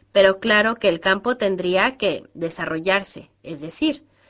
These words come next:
se necesitarían más servicios que ahora faltan en la vida campestre. En mi mundo ideal, al ser pequeñas las ciudades, la gente tendría menos prisa y trabajaría menos. Las jornadas serían más cortas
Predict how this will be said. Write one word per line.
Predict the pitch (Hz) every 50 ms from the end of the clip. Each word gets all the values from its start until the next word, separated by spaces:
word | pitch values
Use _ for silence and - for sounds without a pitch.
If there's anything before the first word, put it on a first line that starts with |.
| _ _ _ _ _ _
se | - - 320 320 311 311 311 311
necesitarían | 302 294 294 285 - 269 262 254 226 - 214 214 220 226 214 208 214 226
más | 220 202 202
servicios | - 220 214 220 220 208 190 - - 208 202 202 -
que | - 170
ahora | 160 165 175 185
faltan | - - 196 175 165 - 196 233
en | 226 202 185
la | 170
vida | 160 170 160 165 160
campestre. | - 165 160 160 - 165 156 147 - _ - - - _ _ _ _ _ _ _ _ _ _ _ _ _ _ _ _
En | - 185 190 190
mi | 175 180
mundo | 202 233 262 277 269 277
ideal, | 262 214 180 170 156 160 180 247 269 262 - _ _ _
al | - 156 165
ser | - - 214 220 220
pequeñas | 233 214 - 160 175 240 262 247 240 220
las | 185 -
ciudades, | - 170 170 170 170 175 185 208 269 - _ _ _ _ _ _ _ _ _ -
la | 247 254
gente | 254 - 247 240 233 - 262 262
tendría | 254 226 208 190 180 180 185 185 185
menos | 185 165 156 165 190 - -
prisa | - 262 277 269 - - 277 285 320 - _ _ _ _ _ -
y | 277 269
trabajaría | 247 202 165 156 - - 156 156 156 156 151
menos. | 160 202 240 247 220 170 160 - - - _ _ _ _ _ _ _ _ _ _ _ _ -
Las | 190 196 - -
jornadas | 190 180 185 190 196 214 240 262 262
serían | - 220 196 185 170 170 156
más | 156 160 -
cortas | - - 247 254 247 247 226 233 262 -